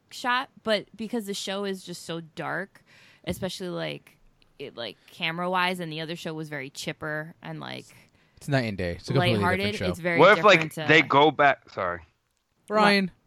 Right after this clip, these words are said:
Speaker 2: let's hear your idea.
Speaker 1: <laughs>
Speaker 3: No, like, what if they go, like, just as a screw, like, we're totally moving away. This is gonna, the only homage we're gonna do, and they, like, kinda, when they go back to the house, they destroy the house. Like, okay, the house is dead. We're moving on.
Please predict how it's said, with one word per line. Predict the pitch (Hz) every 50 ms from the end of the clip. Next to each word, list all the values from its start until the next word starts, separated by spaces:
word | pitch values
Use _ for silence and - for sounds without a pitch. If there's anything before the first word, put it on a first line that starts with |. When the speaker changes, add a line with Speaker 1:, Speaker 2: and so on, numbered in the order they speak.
| - 175
Speaker 2:
let's | 160 -
hear | - 127 110
your | 104 92 90 85
idea. | 82 85 80 82 82 82 87
Speaker 1:
<laughs> | - - - - - - - - - - - -
Speaker 3:
No, | 180 180
like, | 170 170 151
what | 160 185 196 233
if | 285
they | 214 226
go, | 185 208 202 196 -
like, | 160 156 147 - -
just | 147 202 190 - - - -
as | 170 180 165
a | 175
screw, | - - - 170 180 175 175 -
like, | 143 143 139 113 - - - - - 139 120
we're | 139 147 147 143
totally | - 139 156 151 151 151
moving | 147 147 151 143 147 143
away. | 139 135 131 131 131 131 131 131 123 - - - - - - _ -
This | 123 139 135 -
is | 131 135
gonna, | 127 143 135
the | 113 131
only | 110 131 135 143 147 139 143 139 139
homage | 135 127 131 127 127 123 127 117
we're | 123
gonna | 120 127 120 123
do, | 123 127
and | 120 120
they, | 120 117
like, | 117 120 120
kinda, | - - 127 123 123 - - 113 - _ _
when | - 127 123
they | 123
go | 120 120 123 117
back | - 117 120 120
to | - 120
the | 127 127
house, | 117 127 127 -
they | - 117
destroy | 107 101 101 - - 120 107 107
the | 113 113
house. | 110 117 117 117 110
Like, | 110 104 -
okay, | 123 117 - 107
the | 101 107
house | 127 135 120 -
is | 120 113
dead. | - 123 117 110
We're | 107 107
moving | 107 113 113 110 110 104
on. | 98 92 85 82